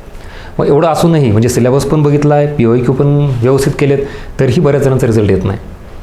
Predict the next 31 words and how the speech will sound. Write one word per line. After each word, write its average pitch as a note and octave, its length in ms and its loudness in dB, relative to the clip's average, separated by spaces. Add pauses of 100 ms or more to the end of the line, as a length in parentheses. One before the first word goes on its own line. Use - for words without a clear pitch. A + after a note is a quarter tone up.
(280)
कितीतरी C#3+ 280 2
वर्ष C#3 320 2 (360)
प्रामाणिक D3 300 0
प्रयत्न C#3 280 0
करून C#3 360 2
परत C3+ 300 -2 (500)
प्रीला C3+ 380 0
एक - 200 -2
किंवा C#3+ 160 2
दोन C3+ 180 2
मार्क B2+ 280 0
पॉईंटने D3 560 0
रिझल्ट C3 220 2
जातोय, A#2+ 340 2 (100)
असे C3+ 160 0
पण D3 140 0
आहेतच C3+ 340 0
ना. F#3 80 0 (680)
बरं, A2 160 2
याचा D#3 140 0
अर्थ D#3 120 0
त्यांनी D#3 200 0
अभ्यास D#3 240 0
नाही D#3 120 0
केला D3 160 2
का, C#3+ 120 0
त्यांनी D3 260 0
सिलेबस D3 260 2
बघितला C#3+ 280 2
नाही C#3+ 120 0
का, C#3 160 0